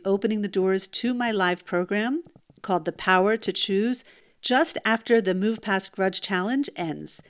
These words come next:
This is a six-week live program, and I will be offering it to the first fifty women who enroll.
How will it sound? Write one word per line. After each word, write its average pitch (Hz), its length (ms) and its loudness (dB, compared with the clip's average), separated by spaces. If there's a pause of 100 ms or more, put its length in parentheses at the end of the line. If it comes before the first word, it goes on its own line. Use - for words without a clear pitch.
(480)
This 233 200 2
is 214 100 -2
a 196 80 6
six-week - 600 -2
live 190 420 2
program, 180 600 -2 (120)
and 202 220 -2
I 185 100 0
will 185 140 2
be 170 160 -2
offering 214 480 0
it 214 140 -2
to 214 100 -6
the 170 140 -4
first 262 580 0
fifty 247 500 0
women 220 380 0
who 196 260 2
enroll. 170 560 -4